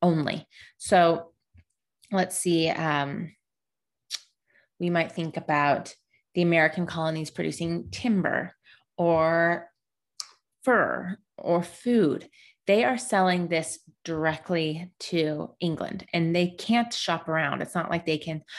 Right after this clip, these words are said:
offer to sell to the Dutch and get a better deal. No, no, no. They are selling to England at a very low price. England is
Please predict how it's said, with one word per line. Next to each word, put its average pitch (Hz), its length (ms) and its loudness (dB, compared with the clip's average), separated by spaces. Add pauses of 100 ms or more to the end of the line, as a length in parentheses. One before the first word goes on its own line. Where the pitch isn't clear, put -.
(240)
offer 175 260 4
to 180 140 -4
sell 165 260 0
to - 120 -10
the 175 120 0
Dutch - 560 -4
and 160 160 -2
get 156 180 0
a 151 60 -10
better 151 220 -2
deal. - 440 -6 (340)
No, 170 120 2
no, 185 120 4
no. 165 420 -2
They 165 180 0
are 156 100 0
selling 190 600 0
to 233 140 -6
England 175 400 -2
at 147 100 -4
a 151 40 -6
very 151 220 -2
low 147 180 -2
price. - 540 -10 (1040)
England 254 500 4 (120)
is 175 260 2